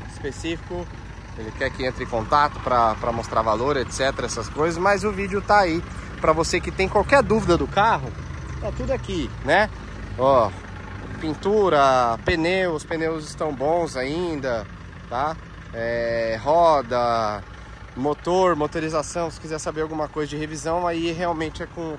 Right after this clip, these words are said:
com o, com o proprietário. Ela tem um, vou mostrar pra vocês o som, que eu esqueci de mostrar.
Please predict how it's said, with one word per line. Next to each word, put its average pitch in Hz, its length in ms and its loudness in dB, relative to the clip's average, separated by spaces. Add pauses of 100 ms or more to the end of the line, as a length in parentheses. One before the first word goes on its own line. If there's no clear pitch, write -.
com 165 60 -8
o, 156 340 -2 (380)
com 147 180 0
o 156 60 -4
proprietário. 147 840 -2 (800)
Ela 139 200 0
tem 143 340 -4
um, 139 120 -4
vou 127 200 -6
mostrar 135 320 -4
pra 139 140 -6
vocês 131 340 -6
o 139 60 -8
som, 135 260 -4
que 131 100 -6
eu 135 40 -4
esqueci 123 280 -8
de 123 80 -8
mostrar. 120 540 -4